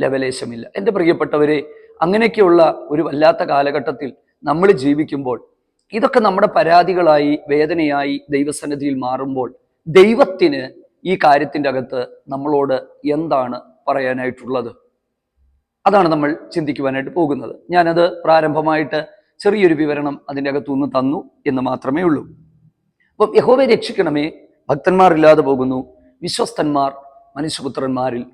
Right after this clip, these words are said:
കുറഞ്ഞിരിക്കുന്നു." സത്യമല്ലേ? സാമ്പത്തിക ക്ര-, ക്രമക്കേടുകൾ, തിരിമറികൾ, മേടിച്ചാ കൊടുക്കാത്തവർ, പറ്റിച്ചിട്ട് മുങ്ങുന്നവർ, അങ്ങനെയൊക്കെയുള്ള എത്രയോ ആളുകൾ നമ്മുടെ ഇടയിലുണ്ട്, ഇല്ലേ? ഇപ്പം വിശ്വസ്തത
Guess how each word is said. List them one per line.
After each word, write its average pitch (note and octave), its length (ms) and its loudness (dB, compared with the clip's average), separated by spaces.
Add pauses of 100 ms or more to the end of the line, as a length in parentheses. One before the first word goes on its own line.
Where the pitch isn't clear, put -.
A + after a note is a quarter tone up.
(100)
കുറഞ്ഞിരിക്കുന്നു." C3 560 -8 (540)
സത്യമല്ലേ? D3 600 -4 (400)
സാമ്പത്തിക E3 520 4
ക്ര-, D#3 180 -2
ക്രമക്കേടുകൾ, C#3+ 760 -4 (360)
തിരിമറികൾ, D3 640 2 (360)
മേടിച്ചാ D#3+ 400 2
കൊടുക്കാത്തവർ, C3+ 680 -4 (460)
പറ്റിച്ചിട്ട് D#3+ 500 -2
മുങ്ങുന്നവർ, C#3 640 -4 (460)
അങ്ങനെയൊക്കെയുള്ള B3 440 0
എത്രയോ A#3 380 0
ആളുകൾ G#3+ 260 4
നമ്മുടെ F#3 280 0
ഇടയിലുണ്ട്, C#3+ 500 0 (640)
ഇല്ലേ? E3+ 160 0 (460)
ഇപ്പം A3+ 260 -2
വിശ്വസ്തത A3 680 0